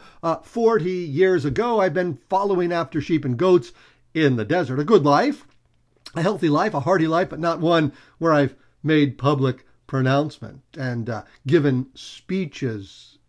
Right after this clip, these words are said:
before assembled elders. I'm, I'm afraid I'm, I'm just not up to the task. And the Lord responded to this fourth concern. "Who gave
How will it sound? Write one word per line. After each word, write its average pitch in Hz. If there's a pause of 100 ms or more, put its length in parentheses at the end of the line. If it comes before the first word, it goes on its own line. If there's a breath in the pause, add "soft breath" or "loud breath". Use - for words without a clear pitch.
(140)
before 147 (200 soft breath)
assembled 135 (400 soft breath)
elders. 131
I'm, 190
I'm 180
afraid 220
I'm, 170
I'm 175
just 190
not 170
up -
to 147
the 147
task. - (800)
And 165
the 123
Lord 107
responded 127
to 135
this 104
fourth 110
concern. 127 (600 soft breath)
"Who 202
gave 160